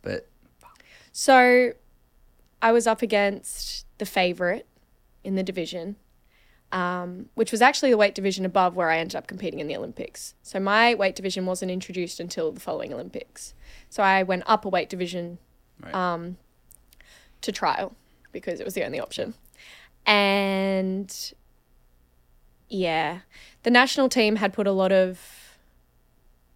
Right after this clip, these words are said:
Speaker 2: time and money into this, um, particular opponent.
Speaker 1: Ah.
Speaker 2: And so, and she had already beat me a couple of times. I had boxed her as a seventeen-year-old, eighteen-year-old coming up.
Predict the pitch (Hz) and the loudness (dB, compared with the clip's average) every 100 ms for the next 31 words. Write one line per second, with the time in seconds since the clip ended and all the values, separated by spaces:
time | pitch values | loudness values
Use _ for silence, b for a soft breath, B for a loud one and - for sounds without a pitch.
0 | _ - - 185 180 180 180 170 170 170 | _ -8 -2 0 0 -2 -4 -4 -4 -6
1 | 185 175 170 - - - - - _ _ | -8 -6 -6 -6 -10 -16 -18 -20 _ _
2 | _ _ - 160 50 64 - - - - | _ _ -14 -12 -12 -14 -16 -18 -14 -14
3 | 185 156 - - - - 185 175 156 151 | -10 -10 -10 -12 -18 -20 -14 -12 -12 -14
4 | - _ b b b b - - 202 196 | -18 _ b b b b -20 -2 2 4
5 | 190 190 185 - - - 196 190 185 185 | 2 0 -4 -12 -4 2 4 4 2 -2
6 | _ 240 233 254 262 254 240 240 202 185 | _ 0 2 8 10 10 6 4 2 0
7 | 208 208 196 190 190 170 - 196 208 202 | -2 -2 0 0 0 -4 2 4 4 4
8 | 196 185 - - 180 185 185 180 180 180 | 2 0 -2 0 0 -2 -4 -6 -4 -6
9 | 180 180 175 170 180 - _ _ 190 185 | -4 -4 -2 -2 -4 -10 _ _ -2 -2
10 | 196 180 170 175 202 180 170 | -4 -4 -4 -4 -4 -6 -8